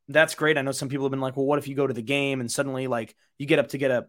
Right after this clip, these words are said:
a beer or you get up to get a hot dog and you've missed an entire inning or two innings or something like that." I didn't get that sense today. I felt like the game was, you know, the perfect length. But at home, man, it's been great watching these games on T V, and you're like,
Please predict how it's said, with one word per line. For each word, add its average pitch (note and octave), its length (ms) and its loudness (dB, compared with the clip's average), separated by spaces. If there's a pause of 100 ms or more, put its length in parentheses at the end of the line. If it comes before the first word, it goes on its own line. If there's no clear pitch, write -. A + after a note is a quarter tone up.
(100)
a B2+ 80 -2
beer C#3+ 320 4
or B2 100 4
you B2 100 0
get C3+ 120 0
up C3+ 100 0
to - 80 -8
get C3 120 0
a - 20 0
hot B2 240 0
dog A2+ 240 2
and A#2+ 160 -6
you've A2 140 -8
missed C3 320 -2
an B2+ 100 -4
entire A#2 400 2
inning G2 500 -8
or B2+ 160 -2
two C#3 280 -2
innings A2+ 320 -4
or G#2 40 -12
something - 180 -10
like G2+ 80 -12
that." G2+ 200 -4 (640)
I D3 120 8
didn't C#3+ 140 2
get C3+ 120 0
that A#2+ 180 0
sense A#2+ 240 -4
today. A#2 400 -2 (100)
I A#2+ 120 -2
felt A#2+ 240 -4
like A#2+ 200 -6
the A#2 80 -12
game A2+ 300 -8
was, A2 260 -8
you A#2 100 -6
know, A2 100 -6
the G#2+ 100 -10
perfect A#2 380 -10
length. A#2+ 260 -4 (380)
But C#3+ 100 -2
at G#2+ 60 -2
home, C3 240 2
man, G2 180 -6
it's - 140 -12
been D#3 160 -6
great G#2 340 -8
watching G#2+ 300 -4
these G2+ 140 -10
games G#2+ 220 -8
on G2+ 140 -6
T A#2 160 -6
V, G#2+ 120 -6
and A2 80 -6
you're B2 100 -2
like, A#2 140 -2